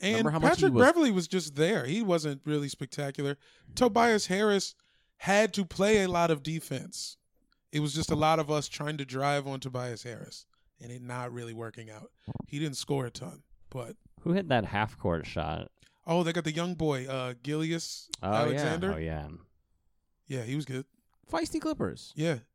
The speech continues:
Speaker 2: I think
Speaker 1: He
Speaker 2: the
Speaker 1: was
Speaker 2: Clip-
Speaker 1: good. He was bodying John Wall, this little thin man,
Speaker 2: I gotta be
Speaker 1: bodying my point guard who has a
Speaker 2: You know what, man?
Speaker 1: summer-long web series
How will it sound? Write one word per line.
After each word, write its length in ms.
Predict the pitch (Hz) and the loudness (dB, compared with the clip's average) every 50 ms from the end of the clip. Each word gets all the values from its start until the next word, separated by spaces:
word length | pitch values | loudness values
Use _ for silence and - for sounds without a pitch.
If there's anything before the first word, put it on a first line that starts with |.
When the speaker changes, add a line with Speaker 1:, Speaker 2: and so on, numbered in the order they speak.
| _ _ _ - | _ _ _ -12
Speaker 2:
I 40 | - | -8
think 120 | - 247 | 0 2
Speaker 1:
He 40 | 233 | 4
Speaker 2:
the 40 | 233 | 4
Speaker 1:
was 100 | 226 226 | 4 4
Speaker 2:
Clip- 240 | 226 254 247 202 - | 6 8 8 6 6
Speaker 1:
good. 40 | - _ _ - | 2 _ _ -4
He 100 | - 247 | 0 2
was 160 | 233 269 208 | 2 2 2
bodying 880 | 170 - - 185 175 202 214 208 220 202 196 185 175 165 147 139 135 - - _ _ _ | 2 4 6 8 8 8 8 6 4 2 2 2 2 0 -2 -4 -8 -12 -16 _ _ _
John 340 | - - 165 165 165 160 156 | -4 -2 0 0 0 0 2
Wall, 460 | 156 160 160 147 127 - - - _ _ _ _ _ _ _ _ _ _ _ _ _ _ _ | 2 2 2 2 0 -2 -6 -14 _ _ _ _ _ _ _ _ _ _ _ _ _ _ _
this 180 | - 156 147 - | -8 -6 -6 -2
little 520 | 156 160 180 190 190 185 185 180 170 175 233 220 | 0 2 4 4 4 4 4 2 2 0 -4 -12
thin 680 | - - - - 180 190 190 190 190 190 196 190 190 - - - - - - - - | -20 -20 -6 -2 0 2 2 2 0 0 -2 -4 -6 -8 -12 -14 -12 -12 -12 -10 -8
man, 460 | 165 170 175 170 151 123 113 - 226 - - - - - - - - - - - - - | -4 -2 -2 -2 -2 -4 -6 -10 -16 -20 -20 -20 -20 -20 -20 -18 -16 -14 -8 -6 -2 4
Speaker 2:
I 60 | 170 | 8
gotta 220 | 175 185 202 208 208 | 10 10 10 10 8
be 0 | 208 190 | 8 6
Speaker 1:
bodying 160 | 180 165 165 | 4 2 2
my 120 | 165 156 | 2 0
point 300 | 151 - - 190 185 180 | 2 2 0 0 0 2
guard 260 | - 165 143 135 127 | 2 2 2 2 2
who 140 | 120 139 143 | 0 -2 -2
has 220 | 147 156 156 143 151 | 0 0 0 0 0
a 280 | 151 143 143 139 131 135 | -2 -2 -2 -4 -2 0
Speaker 2:
You 120 | 135 151 | 2 2
know 80 | 175 170 | 4 4
what, 80 | 160 | 4
man? 200 | 156 156 151 156 | 4 4 4 6
Speaker 1:
summer-long 920 | 147 151 - 370 403 440 453 440 427 403 381 392 381 381 370 359 339 320 320 | 6 8 10 12 12 12 12 10 10 10 12 12 12 12 12 12 10 10 10
web 300 | 359 381 381 381 311 254 | 12 12 12 10 8 4
series 760 | - - 285 294 277 254 240 220 185 156 135 123 110 - | 2 4 6 8 8 8 8 8 8 6 6 2 0 -2